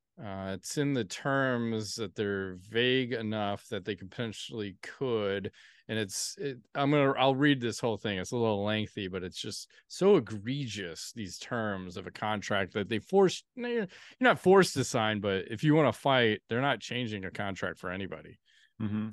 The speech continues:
Speaker 1: So this is what the contract says. It says, Zuffa shall own in perpetuity a U F C content and all of the rights, products, and proceeds in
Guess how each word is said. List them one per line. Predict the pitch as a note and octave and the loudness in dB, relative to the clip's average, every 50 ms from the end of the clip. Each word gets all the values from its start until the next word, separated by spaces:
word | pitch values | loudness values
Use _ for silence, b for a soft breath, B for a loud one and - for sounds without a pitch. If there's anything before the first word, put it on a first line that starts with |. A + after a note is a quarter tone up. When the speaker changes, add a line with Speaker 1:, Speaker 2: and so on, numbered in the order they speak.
| - - | -6 -4
Speaker 1:
So | A2+ G#2 F#2+ F#2+ F#2 F#2+ | -2 -2 -2 -2 -4 -4
this | G#2 A#2 A#2+ G2+ | -2 -2 -2 -2
is | A#2+ A2 G#2+ | -2 -2 0
what | A2+ G#2 - | -2 -2 -2
the | G#2 | -2
contract | - - G#2+ G2 F#2+ F2+ - G2 F#2+ F2 | -4 -2 -2 -2 -2 -4 -4 -6 -6 -6
says. | - - F#2+ F#2 F2+ - | -6 -6 -6 -4 -4 -4
It | |
says, | - B2 A2+ G#2+ G2+ G#2 A2 | -4 -4 -4 -4 -6 -2 2
Zuffa | C3+ F#3+ A3+ A3+ - - B2+ G#2 G2+ C#3 b b b b b _ _ _ _ _ | 4 6 6 6 4 4 2 4 4 2 b b b b b _ _ _ _ _
shall | - - - E3 D#3 D#3 D#3 - | -2 2 6 6 6 6 4 4
own | E3 D3+ D3 C#3 A#2+ A2 A2+ B2 C3+ - _ _ _ - | 2 4 4 4 2 2 -2 -4 -6 -8 _ _ _ -4
in | C4 D4+ E4 E4 D4 | 0 2 2 2 2
perpetuity | - - C#4+ B3 G#3 - - A#3 F3+ E3 - - - A#3+ A3 C#3+ A2+ G#2 G2+ G2 A2 D3 F3 B B B B A#2+ B2 A#2+ B - | 2 4 4 4 4 4 4 2 2 2 0 -2 0 2 2 2 2 0 0 0 -2 -2 -2 B B B B -12 -10 -10 B -2
a | B2+ A#2+ | 0 2
U | B2 B2 C3+ E3+ F3 | 2 4 6 8 8
F | E3+ D#3+ D#3 | 8 8 6
C | - F#3+ E3+ C#3+ | 2 0 -2 -2
content | - - D3 C3+ C#3 C#3 B2+ - D3+ C3 B2+ C3 - | -2 -2 0 0 0 -2 -2 -2 -2 -2 -2 -2 -4
and | C#3 B2+ C3 | -4 -2 0
all | D3 C#3+ D3+ D#3 D3+ D3+ D3+ D3 B2+ | 2 4 6 6 6 6 6 4 2
of | A2 A2 | 0 0
the | A2+ G#2+ | 0 0
rights, | F#2+ G#2+ C3+ C3+ C#3 C#3+ C#3+ C#3+ C#3 - - - B B B _ - | 2 4 4 6 6 6 4 2 0 -4 -10 -14 B B B _ -6
products, | - C#3+ C3+ C#3 C#3 C#3 C#3 - - | -2 0 0 2 0 0 -2 -4 -6
and | A#2 G2+ G2+ - | -8 -10 -8 -2
proceeds | - E3+ E3+ E3+ D3+ - - C#3+ B2+ B2+ B2 A2+ G#2+ - - _ | 2 4 4 4 4 2 0 0 0 0 0 -2 -4 -10 -14 _
in | - D#3 E3 F3 F3 F3 F3+ F3+ | -2 0 2 2 4 4 2 2